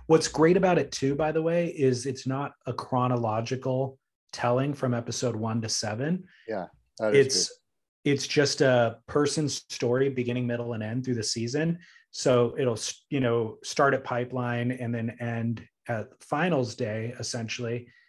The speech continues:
Speaker 1: I think end at Mexico, actually, until the final episode is just Finals Day. But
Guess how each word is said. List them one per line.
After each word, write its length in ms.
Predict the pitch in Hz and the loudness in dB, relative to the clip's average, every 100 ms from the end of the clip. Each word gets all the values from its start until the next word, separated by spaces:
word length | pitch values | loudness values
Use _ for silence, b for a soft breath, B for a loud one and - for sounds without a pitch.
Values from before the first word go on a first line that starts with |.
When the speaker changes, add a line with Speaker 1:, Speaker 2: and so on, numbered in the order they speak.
| b _ _ _ | b _ _ _
Speaker 1:
I 40 | 135 | 0
think 220 | 143 135 | 2 2
end 180 | 143 139 | 2 2
at 120 | 123 | 2
Mexico, 560 | 117 113 - - 110 104 | 0 -2 -4 -4 -2 -2
actually, 400 | 104 - 117 107 | -2 -4 -6 -6
until 380 | 107 - 110 104 | -4 -4 -2 -2
the 120 | 120 | -4
final 360 | - 131 120 110 | 0 2 2 0
episode 340 | 107 - 107 | -2 -2 -2
is 160 | 104 - | -2 -4
just 240 | 104 - | -8 -8
Finals 380 | 113 107 123 - | -6 -6 -6 -4
Day. 200 | 135 139 B B B B - | -6 -8 B B B B 4
But 300 | 127 120 | 4 4